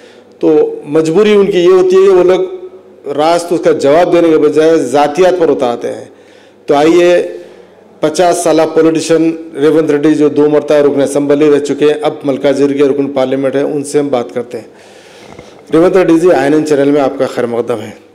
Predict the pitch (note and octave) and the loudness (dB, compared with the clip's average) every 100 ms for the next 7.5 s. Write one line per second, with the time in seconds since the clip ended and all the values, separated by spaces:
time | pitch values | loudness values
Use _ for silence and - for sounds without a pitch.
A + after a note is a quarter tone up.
0 | - - - - - - E3 G#3+ G#3+ G3 | -20 -20 -20 -20 -14 -2 0 2 0 0
1 | G#3+ G#3 G3 F#3+ F#3+ D#3+ D3+ D#3 - D3+ | 0 -2 -4 0 0 2 0 -2 -4 -2
2 | D3+ D#3 E3 C#3 B2+ D3 D#3 - - G3 | -2 -2 -4 -4 -4 -4 -4 -10 -8 -2
3 | F#3 F#3 F#3+ E3 F3 F3 B2+ D#3 D#3+ D#3 | 0 0 -4 -4 0 0 0 0 0 0
4 | F3 F3+ F#3 - - E3+ G#3+ G#3+ - - | -2 -2 -6 -12 -6 0 2 0 -2 -4
5 | A#3 - F3+ F#3 F#3+ G#3 G3 E3+ - G#3 | -4 -2 -2 0 0 2 2 0 0 0
6 | F3 D3 E3 - G#3+ G3 F#3+ G3+ A3 E3+ | 0 0 0 2 2 2 0 0 0 0
7 | D3 C3+ B2 - | 0 -4 -8 -14